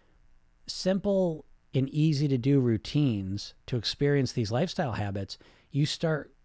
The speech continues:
recreating yourself from the ground up in a sense. And that process resolves a lot of the challenges and issues that you're dealing with that you thought were just gonna be there forever. You know, and you start to realize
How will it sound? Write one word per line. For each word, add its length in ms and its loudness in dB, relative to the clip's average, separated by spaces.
recreating 800 2
yourself 420 -4
from 120 -4
the 80 -2
ground 420 -2
up 160 0
in 80 -2
a 80 -4
sense. 560 -10
And 380 0
that 200 -2
process 800 0
resolves 680 4
a 60 2
lot 300 2
of 60 2
the 160 2
challenges 600 2
and 100 2
issues 360 2
that 80 0
you're 120 0
dealing 380 4
with 240 -6
that 100 -2
you 100 2
thought 320 0
were 80 4
just 220 0
gonna 160 0
be 100 4
there 160 0
forever. 540 -4
You 100 -6
know, 80 -2
and 80 -2
you 40 -4
start 200 0
to 60 -2
realize 520 0